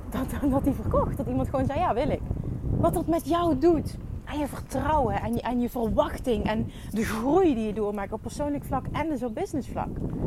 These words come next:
Dit is huge. Maar je zult die eerste stap moeten zetten. En ja, dat is oncomfortabel. En dan is het eigenlijk makkelijk om het op zo'n manier te doen, zoals ik net deed. Eh,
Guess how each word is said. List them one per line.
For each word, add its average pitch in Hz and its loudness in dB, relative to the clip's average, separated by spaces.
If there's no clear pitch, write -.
Dit 220 2
is - -4
huge. - 0
Maar 233 0
je 247 2
zult 269 0
die 220 -2
eerste 220 -2
stap 226 -2
moeten 214 -2
zetten. 196 -6
En 226 -2
ja, 320 0
dat 285 -2
is - 0
oncomfortabel. - 0
En 330 2
dan 339 6
is 269 2
het - 0
eigenlijk 277 4
makkelijk 240 0
om 247 0
het 240 -2
op 247 0
zo'n 240 0
manier 254 0
te 220 -8
doen, 214 -2
zoals 220 -4
ik - -2
net 220 -2
deed. 220 -4
Eh, 220 2